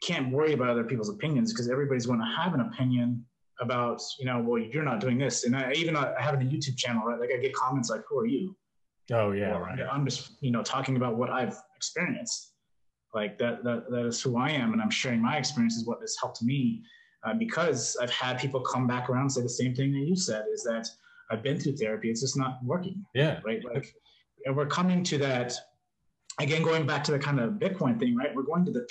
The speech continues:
Speaker 1: peer-to-peer thing aspect of, "Well, help me. I'm in this situation. You've lived through it. Show me how to,
Speaker 2: Get on
Speaker 1: how to
Speaker 2: it.
Speaker 1: get out of it."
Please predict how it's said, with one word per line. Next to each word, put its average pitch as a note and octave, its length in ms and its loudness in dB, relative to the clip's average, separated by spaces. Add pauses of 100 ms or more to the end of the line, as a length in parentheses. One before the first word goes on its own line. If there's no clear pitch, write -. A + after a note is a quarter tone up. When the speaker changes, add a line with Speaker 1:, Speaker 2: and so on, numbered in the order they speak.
Speaker 1:
peer-to-peer E3+ 480 0
thing G#3+ 400 -2 (240)
aspect B2 540 -2
of, A#2 240 0 (600)
"Well, A2+ 520 -2
help C3 260 -4
me. B2+ 480 0
I'm C3+ 160 0
in C3 80 2
this C3 140 0
situation. C#3+ 540 2
You've B2+ 160 0
lived B2+ 220 0
through F3 240 2
it. G3 40 0 (200)
Show D#3 380 -2
me B2 280 4 (420)
how A#2+ 140 -2
to, C3+ 160 -4
Speaker 2:
Get - 80 -10
on A#2+ 60 -6
Speaker 1:
how B2+ 120 0
to A#2+ 60 0
Speaker 2:
it. A#2 40 0
Speaker 1:
get A2+ 120 0
out C#3 140 -2
of G#2+ 80 0
it." G2 140 -8